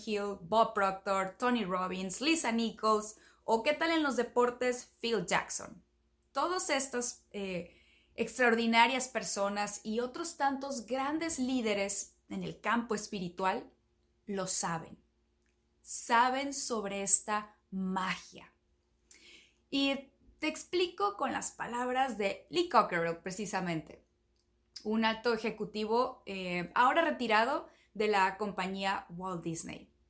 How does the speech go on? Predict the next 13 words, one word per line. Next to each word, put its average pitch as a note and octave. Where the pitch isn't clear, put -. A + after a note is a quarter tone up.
Y A#3
Lee D4+
Cockerill A#3
menciona, G3
"No D4+
es D4+
la G#3+
magia G3
lo A3
que A3
hace G#3
que F#3+
funcione. F3+